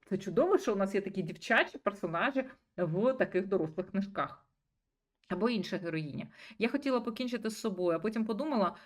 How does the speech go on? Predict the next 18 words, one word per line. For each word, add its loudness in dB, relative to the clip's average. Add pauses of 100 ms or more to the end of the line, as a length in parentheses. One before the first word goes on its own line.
чому 4
я 2
маю 4 (240)
відбирати 4
з -10
життя 0
собі? -4 (300)
Краще 2
я 4
відберу 2
життя 0
йому, 2 (200)
його -2
товаришам, 0 (160)
а -6
своє 0
віддам 0
боротьбі». -2